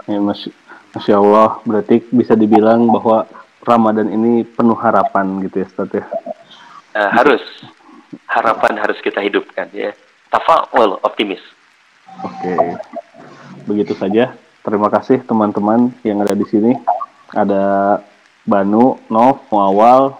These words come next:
Speaker 1: dan terakhir untuk Ustadz Agus juga. Terima kasih, dan Mang Awa dan Satria juga tadi udah hadir. Eh, kita akan bertemu lagi di lain kesempatan. Subhanakallahumma wa bihamdika, asyhadu alla ilaha illa anta, astaghfiruka wa atubu ilaik.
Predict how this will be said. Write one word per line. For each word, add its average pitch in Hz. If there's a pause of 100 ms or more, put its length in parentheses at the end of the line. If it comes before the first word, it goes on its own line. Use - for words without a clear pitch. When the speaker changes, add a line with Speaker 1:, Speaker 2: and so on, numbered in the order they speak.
(180)
Speaker 1:
dan 101
terakhir 117
untuk 110
Ustadz 110
Agus 104
juga. 110
Terima 107
kasih, 135
dan 110
Mang 104
Awa 104
dan 101
Satria 104
juga 104
tadi 147
udah 202
hadir. 196 (800)
Eh, 98 (120)
kita 107
akan 110
bertemu 104
lagi 104 (120)
di 107
lain 104
kesempatan. 117
Subhanakallahumma 101
wa 107
bihamdika, 104
asyhadu 95
alla 98
ilaha 95
illa 95
anta, 104
astaghfiruka 98
wa 98
atubu 95
ilaik. 90